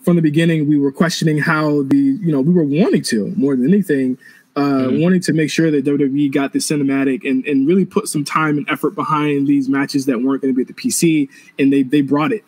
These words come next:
Speaker 1: in spades with the Boneyard
Speaker 2: Mm-hmm.
Speaker 1: match. Took place in a field, obviously.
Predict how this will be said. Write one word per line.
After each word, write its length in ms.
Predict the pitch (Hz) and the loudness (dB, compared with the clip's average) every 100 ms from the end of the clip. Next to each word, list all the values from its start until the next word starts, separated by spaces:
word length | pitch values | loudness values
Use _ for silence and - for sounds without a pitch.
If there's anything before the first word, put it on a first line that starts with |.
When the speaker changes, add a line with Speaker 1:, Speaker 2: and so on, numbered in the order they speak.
| _ - | _ -2
Speaker 1:
in 100 | 135 | -2
spades 560 | - 151 139 110 - - | 2 2 0 -2 -8 -4
with 160 | 131 | -2
the 60 | 123 | 0
Boneyard 400 | 131 135 139 123 | 0 0 0 0
Speaker 2:
Mm-hmm. 80 | 139 | 0
Speaker 1:
match. 220 | 139 135 - - - - | 0 -2 -8 -16 -16 -2
Took 200 | 156 - | 0 2
place 220 | 156 151 | 0 0
in 60 | |
a 40 | 143 | 0
field, 360 | - 202 180 160 | 2 4 4 2
obviously. 640 | 175 170 160 170 160 147 | 2 0 0 0 0 -2